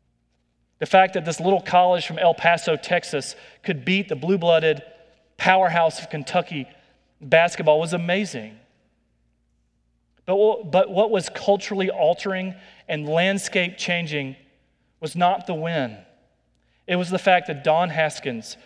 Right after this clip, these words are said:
for the very first time in college basketball history, started five African Americans in the starting lineup. And since he did that, college basketball has not been the same forever. From that moment,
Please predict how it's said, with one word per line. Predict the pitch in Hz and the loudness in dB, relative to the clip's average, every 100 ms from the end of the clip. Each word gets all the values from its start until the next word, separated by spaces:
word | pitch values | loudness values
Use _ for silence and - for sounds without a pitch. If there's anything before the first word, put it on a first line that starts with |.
| _ _ | _ _
for | 180 | -4
the | 160 | -2
very | 139 175 196 | 2 2 2
first | 196 196 180 | 0 -4 -4
time | - 175 170 | -2 0 0
in | 156 | -4
college | - 175 175 165 - | 0 2 2 0 2
basketball | 160 160 156 151 | 2 2 0 2
history, | 151 160 - 147 - - - | 2 -6 -4 -4 -4 -14 -20
started | - 180 170 - | -2 0 0 0
five | - 170 175 175 | 2 2 2 2
African | 170 165 165 | 2 2 -2
Americans | 151 151 147 143 123 - - - | 0 0 0 -4 -8 -12 -20 -14
in | 156 | -12
the | |
starting | 143 160 139 127 | -4 -2 -2 -2
lineup. | 131 131 117 - _ _ _ _ _ _ _ _ _ _ _ _ _ | -2 -2 -6 -10 _ _ _ _ _ _ _ _ _ _ _ _ _
And | 175 160 | -10 -6
since | - 220 - | 2 2 2
he | 214 202 | -2 0
did | 180 175 | 0 2
that, | 151 123 - - _ _ _ _ _ | 2 2 -2 -12 _ _ _ _ _
college | - 175 180 147 | -2 2 2 2
basketball | 165 165 - 151 | 0 0 -2 -2
has | 139 131 | -2 -4
not | 147 156 165 | -2 -2 -2
been | 151 | -4
the | 143 | -6
same | - 147 135 131 - _ | -4 -4 -4 -8 -16 _
forever. | - - 147 127 110 _ _ _ _ _ _ _ _ _ _ _ _ - | -14 -4 -4 -4 -10 _ _ _ _ _ _ _ _ _ _ _ _ -8
From | 170 | 0
that | 175 180 | 0 0
moment, | 170 180 160 | 0 0 0